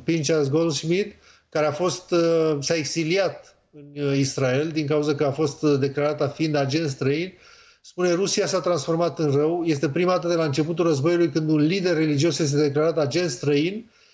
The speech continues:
și definit de guvernul rus drept o amenințare ostilă. Este foarte probabil că acest lucru să însemne începutul unei noi campanii antisemite împotriva comunității evreiești din Rusia.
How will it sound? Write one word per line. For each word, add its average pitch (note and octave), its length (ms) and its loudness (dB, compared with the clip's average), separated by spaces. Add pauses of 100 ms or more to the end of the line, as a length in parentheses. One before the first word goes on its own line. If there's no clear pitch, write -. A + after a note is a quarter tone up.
și - 160 -12
definit E3+ 360 0
de G3 80 0
guvernul F3 400 -2
rus F#3 140 -2
drept F3+ 240 -4
o F3 60 4
amenințare D#3+ 760 0
ostilă. C#3+ 680 0 (380)
Este D3+ 220 -4
foarte G3 240 0
probabil F#3 360 0
că F3 60 -2
acest F3 300 -2
lucru F#3 200 -4
să E3+ 140 -2
însemne F3+ 340 0
începutul E3+ 420 -2
unei F3 140 2
noi F3 220 0
campanii F3 520 -2
antisemite D#3+ 720 -2
împotriva D#3+ 420 0
comunității D#3 560 -2
evreiești D#3 520 0
din D3+ 200 0
Rusia. D3+ 560 -2